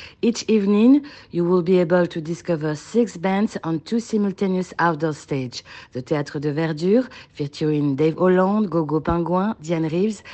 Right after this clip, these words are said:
and Hiromi, and the Scène Masséna, where you will be able to dance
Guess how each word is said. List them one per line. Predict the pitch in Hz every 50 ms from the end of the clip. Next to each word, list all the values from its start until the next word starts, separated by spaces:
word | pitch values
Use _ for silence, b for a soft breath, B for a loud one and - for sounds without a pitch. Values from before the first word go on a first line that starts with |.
| B B B B B
and | - 156 165 -
Hiromi, | - 170 156 170 180 175 190 214 240 254 254 -
and | 175 175 175 165
the | 170
Scène | 165 - - 226 226 220
Masséna, | 208 190 - - 190 180 175 180 202 233 226 -
where | 175 170 180 180 180
you | 175 170
will | 165 160
be | 147 143 175 160 156
able | 170 165 175 170 160
to | - - 156
dance | 139 139 196 208 220 240 247 226 -